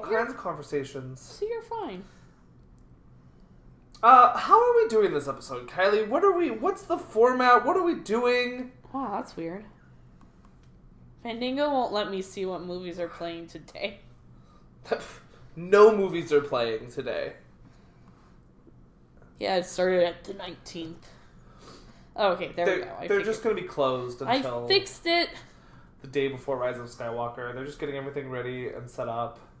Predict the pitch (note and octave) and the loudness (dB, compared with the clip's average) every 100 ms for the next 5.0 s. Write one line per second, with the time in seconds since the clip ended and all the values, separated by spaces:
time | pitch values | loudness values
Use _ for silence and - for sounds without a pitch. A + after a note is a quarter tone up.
0 | - A3+ B3+ C#4 C#4+ C4+ G3+ A3+ A3 G#3 | -14 -6 -4 -2 -4 -6 -6 -6 -6 -8
1 | F#3+ F3 E3+ G3 A#3 F3+ F3 E3 E3+ G3 | -8 -6 -8 -8 -10 -10 -6 -4 -2 -4
2 | B3 - - - - - - F4+ F3 C3+ | -8 -18 -20 -20 -20 -16 -6 0 0 0
3 | C3+ - - - - - - - - - | -4 -12 -20 -20 -20 -20 -20 -20 -20 -20
4 | - - - - A3+ - A#3 A3 G#3 G3 | -20 -20 -20 -14 -12 -6 -4 -2 -2 -4